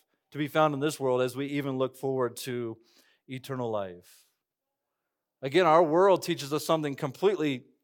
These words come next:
different from this. It says if you want to live, if you really want to experience life,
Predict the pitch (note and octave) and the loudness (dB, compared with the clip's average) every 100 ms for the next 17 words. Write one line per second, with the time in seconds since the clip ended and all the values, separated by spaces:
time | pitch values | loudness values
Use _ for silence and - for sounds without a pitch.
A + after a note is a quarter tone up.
0 | - B2 F#3+ G3 F3+ C3 D#3 C#3+ C3+ E3+ | -12 4 4 4 -2 -2 -4 0 0 0
1 | D3+ - E3 C#3+ C3+ C#3+ F#3+ C#3+ E3 C#3 | -2 -2 -2 -2 -6 -2 -2 -2 -4 -4
2 | C#3+ F3+ G3 A3+ G3 - _ _ _ _ | 0 0 4 2 0 -18 _ _ _ _
3 | _ C#3 B2 B2+ G3 G#3 G3 F3+ - F3+ | _ -10 -8 -2 4 4 4 -2 -4 -4
4 | D#3+ C3 C3+ E3 G3+ A3 A3 - | -4 -6 -2 0 2 0 -4 -16